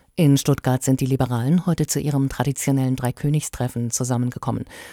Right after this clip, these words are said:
Dabei hat F-D-P-Parteichef Lindner von den europäischen Partnern mehr Unterstützung für die Ukraine im Kampf gegen Russland gefordert. Die Bedrohung durch Russland bestehe aber für Europa insgesamt, so Lindner. Eine Rückkehr zur allgemeinen Wehrpflicht mit dem Ziel der Stärkung der Bundeswehr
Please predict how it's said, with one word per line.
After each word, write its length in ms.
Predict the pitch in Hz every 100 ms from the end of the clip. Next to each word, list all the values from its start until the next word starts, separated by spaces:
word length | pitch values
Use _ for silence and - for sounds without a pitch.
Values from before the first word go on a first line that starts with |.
| -
Dabei 220 | 151 165
hat 160 | 175 -
F-D-P-Parteichef 880 | - 165 - 170 180 160 151 160 -
Lindner 480 | 143 180 196 180 180
von 260 | - 160
den 220 | 151 147
europäischen 500 | 143 151 139 135 -
Partnern 440 | 135 120 - 160 214 - - -
mehr 180 | 175
Unterstützung 540 | 180 170 - 185 - 143
für 120 | 135
die 120 | 127
Ukraine 460 | - - - 143 135
im 120 | 131
Kampf 280 | - 135 -
gegen 180 | 131 139
Russland 460 | 165 - 127 127
gefordert. 480 | 120 - 120 - - - - - -
Die 60 | 143
Bedrohung 400 | 147 143 151 175
durch 180 | 165 -
Russland 320 | 147 147 143
bestehe 460 | 139 - 139 139
aber 180 | 139 139
für 180 | - 139
Europa 360 | 135 147 139 123
insgesamt, 540 | 135 - 139 160 151
so 100 | 139
Lindner. 420 | 123 127 - 110 - - - -
Eine 160 | 131 143
Rückkehr 320 | 147 165 143
zur 160 | - -
allgemeinen 480 | 139 143 131 127
Wehrpflicht 480 | 120 120 - 185 -
mit 140 | 165 156
dem 180 | 151
Ziel 300 | - - 180
der 100 | 156
Stärkung 420 | 143 147 143 139 139
der 120 | 131
Bundeswehr 560 | 175 208 - 120 156